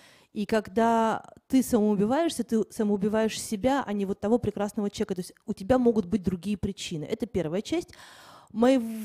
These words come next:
моих измышлений. Вторая часть — это, м, ужасно благополучная эпоха, в которой мы живем. Ни войн, ни разрушений, ни катаклизмов. Мы не боремся, э, за выживание, мы не воюем. Ну, непосредственно мы.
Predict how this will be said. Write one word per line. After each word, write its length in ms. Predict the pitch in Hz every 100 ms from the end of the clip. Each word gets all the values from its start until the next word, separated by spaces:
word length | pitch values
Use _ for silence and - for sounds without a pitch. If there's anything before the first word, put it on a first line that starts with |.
| 208
моих 380 | 226 269 262 240
измышлений. 580 | 220 226 - 226 226 214
Вторая 440 | - 226 302 349
часть — 480 | 339 - 302 277 - 240
это, 460 | 262 262 262 247 240 _ _ _ _ _ _ _ -
м, 260 | 202 202 -
ужасно 340 | - 294 339 277
благополучная 680 | 240 214 240 247 277 - 220
эпоха, 440 | 233 - 247 214
в 60 | -
которой 280 | - 185 180
мы 100 | 185
живем. 380 | 214 240 392 415 _ _ _ _ _ _ _ _ _ -
Ни 180 | 240 240
войн, 300 | 285 339 277
ни 80 |
разрушений, 580 | 233 208 208 - 294 269
ни 100 | 233
катаклизмов. 680 | - - 214 247 302 277 240
Мы 160 | 226 226
не 160 | 226 220
боремся, 1040 | 196 247 233 202 - - 190 185 185 175
э, 420 | 196 180 175 175 175
за 100 | 202
выживание, 600 | 190 185 190 277 294 226
мы 120 | 214
не 80 | 202
воюем. 580 | 196 190 175 170 247 269 _ _ _
Ну, 100 | 269
непосредственно 720 | 226 208 233 220 196 - 190
мы. 240 | 180 170